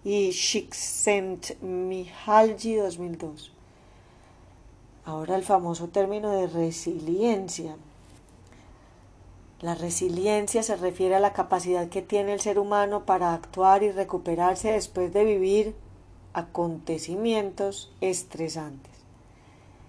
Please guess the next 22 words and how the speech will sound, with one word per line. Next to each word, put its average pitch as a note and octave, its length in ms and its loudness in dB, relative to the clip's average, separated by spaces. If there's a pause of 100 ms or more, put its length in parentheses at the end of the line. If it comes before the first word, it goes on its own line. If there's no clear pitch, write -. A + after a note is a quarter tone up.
(1000)
Nos D#3+ 200 -8
lo D#3 160 -8
dice E3 560 -4
Hernández E3+ 640 -4
del F3 140 -2
noventa E3 440 -6
y F3 80 0
ocho. F3 280 -6
Por F#3+ 140 -2
su B3+ 200 -2
parte, G3+ 540 8 (1160)
Kobasa, G3 760 8 (340)
en F#3 160 -6
mil F3+ 140 -6
novecientos F3 480 -6
setenta A3+ 380 0
y A#3+ 40 2
nueve, F#3 380 -4 (1400)
utilizó A3+ 560 0
el G#3+ 140 0
término B3+ 1160 4
hardiness, F#3+ 1500 12